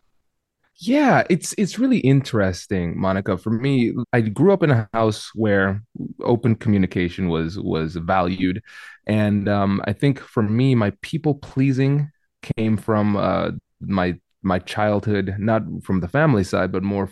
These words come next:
so from, like, growing up as the, as an other in a community. So I'm a first generation Caribbean American. Uh, my dad's from Dominica. My mom's from Guyana. We moved to a small town in Ohio called Tiffin.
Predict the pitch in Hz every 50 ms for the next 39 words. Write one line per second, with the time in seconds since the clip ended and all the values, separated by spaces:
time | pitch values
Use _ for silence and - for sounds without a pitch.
0 | - - - 98 95 92 90 - - 95 87 85 85 85 85 82 85 85 85 95
1 | 95 95 92 90 87 90 87 85 85 - _ _ - - - - - - - 95
2 | 92 90 87 85 - 95 90 90 87 87 85 90 95 95 90 85 - 101 101 90
3 | - - 110 120 113 95 101 87 85 87 101 110 - _ _ _ _ _ - -
4 | 104 104 98 92 90 87 - - 92 95 98 90 87 - 64 73 - - - 101
5 | 98 98 101 95 92 - 131 117 113 110 117 104 101 98 98 95 92 - 90 85
6 | - - 87 85 82 90 85 85 82 85 85 85 85 85 - 90 87 85 - -
7 | - - - - - - - 82 85 80 82 90 92 90 - - 87 90 87 90
8 | 87 90 90 101 104 101 - 98 92 90 85 87 92 90 87 85 - 80 82 82
9 | 80 82 87 92 95 95 98 95 90 92 95 90 92 95 95 95 90 - - 90
10 | 85 - - - 98 92 90 87 - 95 92 92 92 87 85 82 80 90 95 92
11 | 92 90 87 82 - - 87 80 73 - _ - - 123 110 - 92 82 - -